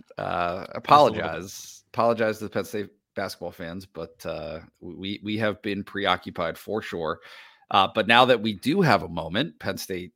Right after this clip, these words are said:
Speaker 1: uh, football being done with its regular season, we are certainly into silly season. That is happening, but,
Speaker 2: Mm-hmm.
Speaker 1: uh, uh,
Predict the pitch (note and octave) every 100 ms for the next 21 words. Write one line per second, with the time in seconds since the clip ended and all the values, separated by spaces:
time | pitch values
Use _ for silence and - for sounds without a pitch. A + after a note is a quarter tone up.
0 | _ - D#2+ - - F#2+ F#2+ F2+ F#2 G2
1 | F#2 F#2 E2+ G2+ G2 C3+ D3+ G2 F#2+ -
2 | F#2+ F#2 F2 - A#2+ C#3 D3 C#3+ F#2+ F2
3 | - _ _ _ _ - - _ - -
4 | C#3+ C#3 C3+ C#3 B2+ C3+ C3 C#3 - D#3
5 | D3 C3+ B2+ B2 A#2+ D#3 A#2+ A2+ A#2 A#2
6 | G2+ G2+ G#2+ C3 F3 - A2 F#2+ G2+ G#2+
7 | F#2+ F#2+ - - _ _ _ A2 G#2 -